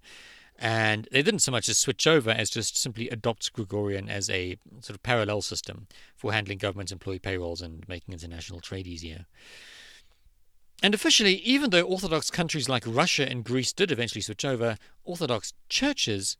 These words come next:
still to this day use the Julian system, which is why they celebrate Easter and Christmas on different days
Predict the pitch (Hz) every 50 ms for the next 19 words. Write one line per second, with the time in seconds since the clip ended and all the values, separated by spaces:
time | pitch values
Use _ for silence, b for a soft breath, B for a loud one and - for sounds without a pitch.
0 | _ - _ - - - - - 226 180 - 127 120 131 123 - - 175 180 156
1 | 127 120 110 95 98 101 110 110 104 104 95 - - 101 - - 110 - 104 101
2 | - 107 101 - 120 113 110 107 104 107 101 - - 117 110 101 104 101 104 117
3 | 120 104 - - 104 101 - - 113 - - - 95 - - 110 104 95 104 -
4 | - 104 95 - 98 87 85 85 87 - -